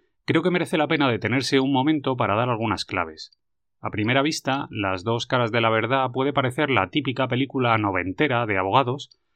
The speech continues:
el típico producto surgido al rebufo de las producciones con sello John Grisham de aquella época, y sin embargo,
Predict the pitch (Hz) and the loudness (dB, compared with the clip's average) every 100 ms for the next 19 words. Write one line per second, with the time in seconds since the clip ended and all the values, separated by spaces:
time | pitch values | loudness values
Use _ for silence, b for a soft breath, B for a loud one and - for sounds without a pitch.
0 | _ - 101 95 131 135 139 123 120 110 | _ -4 -2 0 0 0 2 2 2 2
1 | 127 - 127 107 107 92 135 117 110 101 | 0 0 -2 -2 -2 -4 -2 0 2 0
2 | 104 107 135 127 104 101 95 92 - 101 | 0 -2 -2 -2 0 0 -2 -4 -4 -2
3 | 95 - 123 113 - 107 95 123 107 104 | -4 -2 -2 -2 -4 -6 -2 -2 -2 -2
4 | 98 107 127 139 - 117 101 92 90 107 | -2 -2 -2 -4 -4 -6 -6 -6 -4 -2
5 | 110 120 127 127 131 - _ _ _ _ | 0 -2 -2 -6 -6 -10 _ _ _ _
6 | 135 131 139 156 160 170 | 0 4 6 4 4 0